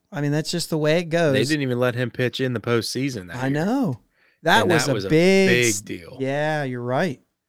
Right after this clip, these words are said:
Speaker 2: 'Cause they ended up losing, and they could have used him.
Speaker 1: And that's what it is, though. They, they protect these arms. And, and were they wrong? I mean, because, I mean, maybe they still were. Maybe you say they still were. But, I mean, the point is,
Speaker 2: And
Speaker 1: is look at what he's done.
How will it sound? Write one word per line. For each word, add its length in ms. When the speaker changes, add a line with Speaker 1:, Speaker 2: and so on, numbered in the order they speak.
Speaker 2:
'Cause 120
they 180
ended 160
up 160
losing, 400
and 120
they 120
could 200
have 100
used 380
him. 280
Speaker 1:
And 120
that's 260
what 120
it 80
is, 220
though. 240
They, 220
they 220
protect 440
these 160
arms. 200
And, 200
and 240
were 160
they 140
wrong? 440
I 40
mean, 180
because, 480
I 60
mean, 200
maybe 280
they 120
still 360
were. 200
Maybe 240
you 100
say 200
they 140
still 280
were. 240
But, 140
I 20
mean, 160
the 60
point 320
is, 100
Speaker 2:
And 60
Speaker 1:
is 120
look 240
at 100
what 180
he's 160
done. 500